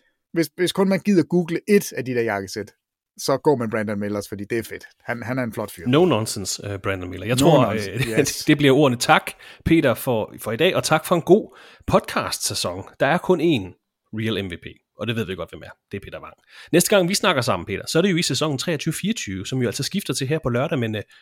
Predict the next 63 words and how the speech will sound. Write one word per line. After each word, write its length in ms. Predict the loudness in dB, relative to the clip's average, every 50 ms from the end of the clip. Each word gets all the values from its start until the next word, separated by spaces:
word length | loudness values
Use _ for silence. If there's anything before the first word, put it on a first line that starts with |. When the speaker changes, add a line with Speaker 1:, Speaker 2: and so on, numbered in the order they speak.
| _ _ _ _ _ -10
Speaker 2:
tak 220 | -8 -8 -8 -4
for 120 | -4 -2
i 40 | 0
år, 340 | 2 2 2 2 0 -4 _ -8
og 60 | -6
vi 60 | -4
snakkes 340 | 0 2 2 2 2 0 0
ved 80 | -2 -4 -2 -2
i 60 | 0
næste 280 | 0 0 0 -2 -2
sæson. 280 | -2 0 0 -2 -4 -6 -10 _ -14 -8
Speaker 1:
Ah, 220 | -4 -2 0 0
men 280 | -2 -2 -4 -4 -4 -6
for... 160 | -6 -8 -10
f-, 640 | -10 -10 -14 -18 -20 _ _ _ _ _ _ _ _
det 100 | -4 0
var 60 | 4 4
jeg 80 | 4
ikke 120 | 4 4 2
lige 120 | 0 2
forberedt 500 | 4 6 6 6 6 4 2 0 0 2
på, 220 | 2 0 0 0 -4 _ _ _ -10
at 120 | -8 -8 -8 -8
vi, 80 | -12 -12 -12 -12
vi 100 | -14 -14
skulle... 380 | -12 -10 -10 -8 -8 -8 -12 -16 _ _ _ _ _ _ _ _ _
Det, 140 | -4 -2 -2 0
det 80 | 2
er 40 | 2
jo 60 | 2
sådan 200 | 2 0 -2 -2
helt 140 | -2 -2 -2
vemodigt. 560 | -4 -2 -2 -2 -2 -2 -2 -4 -6 -8 -12 _ _ _ _ _ _ _ _ _ _ _ -6
Men 120 | -4 -4
altså, 160 | -2 0 0
jeg, 100 | 0 0 0
jeg 180 | 0 0 0 0
siger 200 | 0 0 0 0
selv 320 | 0 0 -2 -2 -2 -4
tak, 200 | -6 -6 -6 -6 -8
Christoffer. 380 | -8 -4 -2 -2 -2 -2 -4 -6
Det 180 | -6 -4 -2
er, 180 | -2 -2 -2 -2
det 120 | -2 -4
er 40 | -4
jo 60 | -2
dig, 200 | 0 0 0 0
der 40 | -2
styrer 320 | -2 -2 0 2 2 2
det 120 | 2 0 0
her. 200 | -2 -2 -4 -4 -8 _ -14 -8
Jeg 80 | -6
er 40 | -4
jo 80 | -4 -2
bare 360 | -2 0 0 0 0 -2 -2
en, 200 | -4 -4 -6 -6 -8 -14 _ -8
jeg, 140 | -8 -8 -6
jeg, 120 | -6 -4 -2
jeg 80 | 0
er 40 | 0
jo 60 | 0
bare 200 | 0 0 -2 -2
med. 260 | 0 0 0 0 0